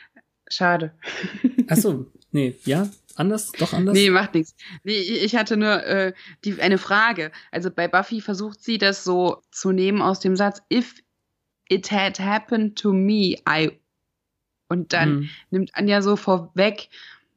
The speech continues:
Speaker 1: "Wish his penis would explode?" Und ich frage mich, ob dieser Satz als Wunsch ausreichen würde. "Wäre mir das passiert, dann würde ich wünschen, sein Penis würde explodieren."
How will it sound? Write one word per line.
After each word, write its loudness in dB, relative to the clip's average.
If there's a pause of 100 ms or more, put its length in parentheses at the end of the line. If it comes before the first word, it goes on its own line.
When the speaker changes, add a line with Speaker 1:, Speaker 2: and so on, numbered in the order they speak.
(140)
Speaker 1:
"Wish 0
his 2
penis 2
would 4
explode?" 2 (460)
Und 0
ich 2
frage 2
mich, 0
ob -6 (160)
dieser 0
Satz 0
als -8
Wunsch -4 (320)
ausreichen 0
würde. -2
"Wäre 2
mir 4
das 0
passiert, -4
dann 0
würde 0
ich -4
wünschen, 0
sein 2
Penis 2
würde 4
explodieren." 0